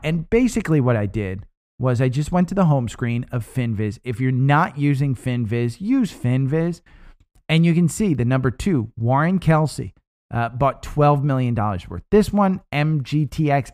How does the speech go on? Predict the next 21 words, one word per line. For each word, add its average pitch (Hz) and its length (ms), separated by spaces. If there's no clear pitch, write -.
I 139 140
don't 131 160
even 113 160
know 110 160
who 101 80
he 110 200
is. 127 280
James 160 240
DeFranco 147 680
bought 123 280
Dish, 139 460
twelve 135 320
percent, 127 420
uh, 110 200
you 139 80
know, 110 80
twelve 131 260
million 135 260
dollars 120 300
of 104 140
Dish. 139 260